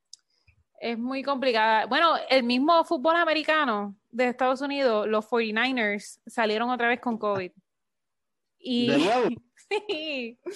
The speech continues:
Speaker 1: me tienen frustrada. Y, este, pues, ya a este punto están como que,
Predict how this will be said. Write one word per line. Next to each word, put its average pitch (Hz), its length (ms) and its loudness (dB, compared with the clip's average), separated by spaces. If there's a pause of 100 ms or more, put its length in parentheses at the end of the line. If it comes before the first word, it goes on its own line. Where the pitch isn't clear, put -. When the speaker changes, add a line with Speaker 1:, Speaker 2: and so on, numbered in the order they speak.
(320)
Speaker 1:
me 262 120 -6
tienen 254 220 0
frustrada. 226 640 -2 (500)
Y, 262 560 -2
este, 262 440 0
pues, 240 300 -2
ya 254 400 0
a 247 60 0
este 269 200 -2
punto 294 360 -4
están 240 260 -6
como 254 260 -6
que, 214 500 -6